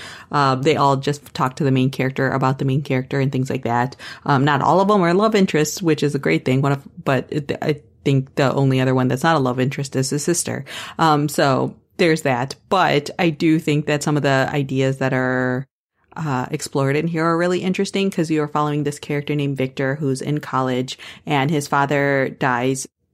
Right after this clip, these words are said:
uh, and is actually murdered. And they think, like, someone broke into the house and was robbing the home, um, and killed him while he was in the home. And while, like, dealing with the grief of his father's death and things like that, um, amongst,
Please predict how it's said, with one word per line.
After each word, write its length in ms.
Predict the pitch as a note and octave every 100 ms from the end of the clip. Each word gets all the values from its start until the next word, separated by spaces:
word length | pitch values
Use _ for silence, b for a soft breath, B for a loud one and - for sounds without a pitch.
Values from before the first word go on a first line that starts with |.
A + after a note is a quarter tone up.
| _
uh, 220 | - D3 C#3
and 240 | D#3 C#3 -
is 160 | D#3
actually 320 | D#3 D3 C#3+
murdered. 420 | C3 C3+ B2+ B2 B2
And 180 | D3
they 100 | C#3
think, 380 | C#3+ D3 C#3+ - -
like, 200 | C#3 C3+
someone 240 | C#3 C3+
broke 240 | C3+ C#3
into 200 | C3+ C#3
the 80 | C3
house 400 | C3 B2+ C3+ -
and 160 | - C#3
was 140 | C3
robbing 300 | C3+ C3 C#3
the 60 | C3
home, 380 | C3 C3 C3 C3 B B B -
um, 260 | C3+ C3
and 320 | C3 B2+ B2+
killed 300 | - D#3 B2+
him 260 | C3+ C#3 C#3 - _ _ _ _ _
while 240 | F3 D3+ C#3
he 100 | C#3+
was 140 | C#3+
in 100 | C3
the 100 | C3
home. 380 | C3+ C#3 B2+ C#3 B B
And 460 | - D3+ D3+ D3+ C#3+ -
while, 720 | E3+ D#3+ D#3+ E3 E3 D#3 - -
like, 300 | D3+ C#3+ C#3 _
dealing 340 | - F3+ F3+ E3+
with 160 | E3
the 100 | E3
grief 440 | D3 D#3 D3+ D3+ -
of 380 | D#3 C#3+ C#3+ C#3
his 180 | C#3+
father's 480 | - C3 C#3 C3 C3+
death 340 | - B2 B2+ C3
and 100 | C3+
things 200 | C3 C3+
like 160 | B2+
that, 420 | B2 B2 B2 B2+ B B B
um, 180 | D3 C3+
amongst, 520 | D3 C#3 C3+ D3 -